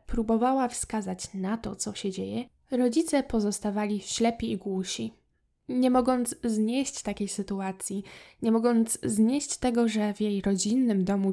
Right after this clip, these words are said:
ciągle są konflikty i to w dodatku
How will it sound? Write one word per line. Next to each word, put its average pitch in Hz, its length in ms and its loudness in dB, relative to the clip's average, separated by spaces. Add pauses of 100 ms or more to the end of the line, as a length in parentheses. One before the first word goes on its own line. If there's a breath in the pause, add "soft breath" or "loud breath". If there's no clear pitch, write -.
ciągle 220 560 -2
są 208 260 -2
konflikty 202 720 -4 (460 loud breath)
i 226 200 4
to 220 220 4
w 220 60 2
dodatku 226 760 0